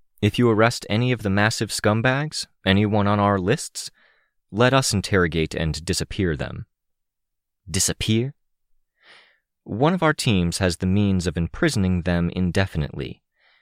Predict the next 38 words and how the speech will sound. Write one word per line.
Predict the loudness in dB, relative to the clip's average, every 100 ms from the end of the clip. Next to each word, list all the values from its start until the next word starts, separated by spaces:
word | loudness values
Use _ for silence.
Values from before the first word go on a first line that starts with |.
| _ _ _
Reasonably | 0 2 2 0 -2
safe, | 0 0 -2 -6 _ -2
reasonably | 0 2 0 0
humane. | 0 0 2 2 0 -8 -18 _ _ _ _ _ _
But | 2 2 0
we're | -2 2 2
not | 0
sharing. | 0 0 0 -2 -10 _ _ _ _ _ _
The | -2 2
more | 4 2
people | 0 -2 -2
know, | 2 2 2 -2 -8 _ _ _
the | -2
more | 2 2 0
they | -2
can | -4
figure | -2 -2 2 2
out | 2 2
how | -2
to | -2
break | 0 0 2
'em | 0
out | -2 -4 -4
or | -2 -2
try | -2 -4 -4
to | -6
capture | -2 -2 -2 -4
them | -2 -4 -2
like | -4 -2
they | -4
did | 0 -2 0
with | -4
the | -6
parahuman | -2 0 0 0 -2 -4 -2
prison | -2 0 -2
outside | -2 -4 -6 -6
of | -6
Greenwich." | -2 -2 -2 -8 -14